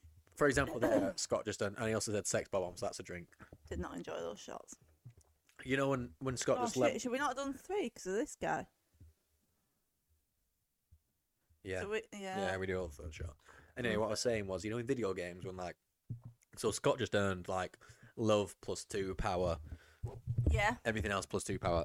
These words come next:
Speaker 1: What do you think of, um, grinding, as it's called in video games?
Speaker 2: Oh, fuck, I don't.
Speaker 1: Oh, she spilt a full set, a full drink all over her again.
Speaker 2: Oh!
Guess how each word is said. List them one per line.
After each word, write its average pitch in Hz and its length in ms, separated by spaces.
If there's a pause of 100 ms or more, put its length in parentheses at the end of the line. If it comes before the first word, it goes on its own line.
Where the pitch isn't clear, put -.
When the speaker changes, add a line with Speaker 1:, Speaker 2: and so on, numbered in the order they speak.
Speaker 1:
What 127 200
do 123 60
you 123 60
think 110 300
of, 95 160
um, 92 460
grinding, 90 640 (140)
as 101 140
it's - 120
called 92 300
in 92 120
video 90 280
games? 85 440 (1300)
Speaker 2:
Oh, 285 180 (200)
fuck, 220 260
I 226 60 (120)
don't. 226 320
Speaker 1:
Oh, 92 140
she - 160
spilt - 360
a 92 40
full 110 320
set, 92 300
a 113 80
full 165 280
drink 101 260
all 98 160
over 95 320
her 90 60
again. 90 340
Speaker 2:
Oh! 302 920